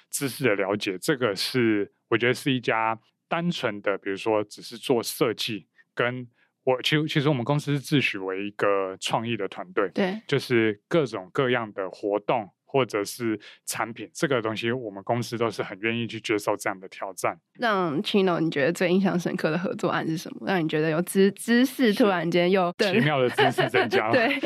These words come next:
Speaker 1: 应该说是我们之前有跟联聚建设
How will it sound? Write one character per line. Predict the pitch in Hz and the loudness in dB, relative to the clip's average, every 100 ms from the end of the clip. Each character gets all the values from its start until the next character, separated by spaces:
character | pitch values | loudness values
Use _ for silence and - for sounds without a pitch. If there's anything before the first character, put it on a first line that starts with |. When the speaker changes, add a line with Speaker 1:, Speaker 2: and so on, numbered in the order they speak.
| - - - | -6 -10 -2
Speaker 1:
应 | 170 180 | 2 4
该 | 180 170 | 4 2
说 | - 151 | 2 2
是 | 143 160 147 139 | 4 4 6 6
我 | 127 | 4
们 | 113 117 | 0 -2
之 | 113 165 | 2 2
前 | 160 120 | 4 2
有 | 107 98 - | 4 2 0
跟 | - 123 120 123 | 0 0 0 0
联 | 120 110 | 0 0
聚 | 117 160 | 0 0
建 | 113 135 104 | 2 0 -2
设 | 95 113 | 0 0